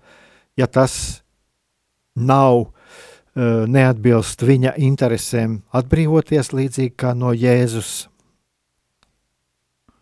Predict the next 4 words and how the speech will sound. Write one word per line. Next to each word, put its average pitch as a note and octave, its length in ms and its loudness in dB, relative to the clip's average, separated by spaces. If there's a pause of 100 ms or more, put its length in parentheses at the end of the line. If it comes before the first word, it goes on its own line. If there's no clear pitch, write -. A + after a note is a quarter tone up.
(1300)
Vai A#2 220 -2
arī A#2+ 260 2
viņu B2 220 -2
pakļaut, G2 760 -6